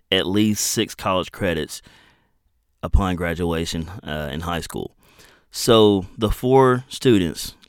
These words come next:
let's break 'em down. We've already established Alabama's in, four point oh G P A. They went undefeated in the regular season. And then they had ten credits. They played ten games, so I'm giving them ten credits. So this is all prior to any conference championship.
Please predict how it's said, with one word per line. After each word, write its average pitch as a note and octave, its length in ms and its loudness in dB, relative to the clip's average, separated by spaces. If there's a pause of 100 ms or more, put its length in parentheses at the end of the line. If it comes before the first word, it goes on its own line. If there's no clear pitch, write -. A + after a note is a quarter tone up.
(160)
let's G2 300 -2
break G2+ 240 -2
'em F#2+ 60 -6
down. D#2+ 240 -4
We've F#2 160 -4
already A2+ 180 4
established G#2+ 540 2 (100)
Alabama's G2+ 600 2
in, F#2+ 440 0 (680)
four B2+ 260 4
point A#2+ 200 2
oh G#2+ 100 4
G F#2+ 200 0
P F2+ 240 -2
A. F#2+ 340 2
They F2+ 160 -4
went F#2 160 -4
undefeated F2+ 480 -4
in F2 80 -6
the F2 80 -6
regular D#2+ 280 -6
season. F#2 580 0 (720)
And F#2+ 180 -2
then G2 180 0
they F#2+ 80 0
had F#2 160 0
ten A2 220 0
credits. G2+ 280 -2
They D#2 80 -6
played F2+ 220 -2
ten F#2+ 160 -2
games, F2+ 280 -2
so D2+ 80 -10
I'm D#2+ 60 -6
giving D#2+ 160 -4
them D#2 100 -6
ten E2+ 280 -6
credits. - 340 -6 (460)
So D#2+ 180 -4
this G#2 180 0
is A2 140 0
all G#2 220 4
prior G#2+ 420 4
to F#2+ 180 -4
any F#2 360 0
conference F#2 400 -6
championship. F2+ 500 -6